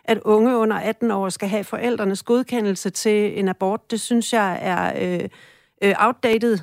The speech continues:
og der skal vi, det skal vi have lavet om, sådan så unge selv, øh, kan tage, øh, initiativ til at også tage stilling til, at de skal have en abort. Og den anden, det er, at et abortråd skal beslutte, øh, om forældre, øh, som på jo et noget senere tidspunkt finder ud af, at der er noget galt med barnet,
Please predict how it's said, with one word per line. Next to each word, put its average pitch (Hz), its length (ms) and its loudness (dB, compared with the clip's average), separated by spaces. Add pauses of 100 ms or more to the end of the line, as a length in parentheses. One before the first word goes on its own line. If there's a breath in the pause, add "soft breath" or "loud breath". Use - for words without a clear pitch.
og 233 120 -4
der 226 100 2
skal 214 200 -6
vi, 202 140 -2
det 233 160 -2
skal 233 120 -6
vi 233 40 0
have 214 100 -2
lavet 185 240 -4
om, 247 300 -2
sådan 220 220 -2
så 208 240 -2
unge 202 280 0
selv, 262 280 -2 (300 loud breath)
øh, 208 140 -2
kan 214 140 -4
tage, 196 640 -2
øh, 190 120 -4
initiativ 220 640 -2
til - 160 -6
at 202 180 -2
også 196 240 -2
tage 180 120 -8
stilling 262 400 -2
til, 233 120 -4
at 196 140 -6
de 190 80 -8
skal 196 160 -6
have 202 60 -4
en 190 60 -2
abort. 180 320 -8 (320 loud breath)
Og 226 100 0
den 254 200 4
anden, 254 360 4
det 240 200 0
er, 214 320 2
at 208 140 -2
et 196 120 -2
abortråd 208 600 -2
skal - 180 -8
beslutte, 226 520 -2 (520 loud breath)
øh, 196 240 2
om 208 180 2
forældre, 196 580 -2 (180)
øh, 202 140 -2
som 202 400 -2 (640)
på 226 100 2 (260)
jo 233 240 2
et 233 140 0
noget 240 260 4
senere 240 360 2
tidspunkt - 480 -6
finder 202 200 -4
ud 208 60 -2
af, 208 60 0
at 196 60 -2
der 196 60 -4
er 196 40 -2
noget 202 160 0
galt 196 200 -4
med 202 80 -2
barnet, 196 420 -4